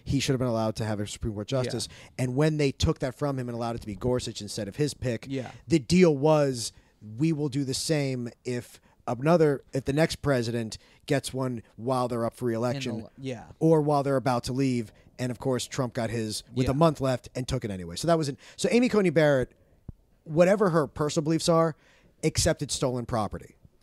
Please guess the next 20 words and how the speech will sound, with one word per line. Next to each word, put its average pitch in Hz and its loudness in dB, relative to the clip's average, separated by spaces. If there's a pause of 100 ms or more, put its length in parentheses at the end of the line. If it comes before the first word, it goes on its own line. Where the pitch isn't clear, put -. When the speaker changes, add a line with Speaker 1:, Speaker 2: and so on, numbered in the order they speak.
(140)
Speaker 1:
and 123 0
is 120 -2 (100)
very 156 4
bu-, 135 -2
is 160 -2
very 190 4
arguably 131 2
an, 113 -2 (120)
an 123 -6
illegitimate 113 -4
judge. - -12 (920)
Speaker 2:
It's 190 -6
illegitimate. 190 0
I-, - 0
it's 165 -4
one 208 0
of 208 -2
those, 185 0
like, 156 -2
um, 127 -4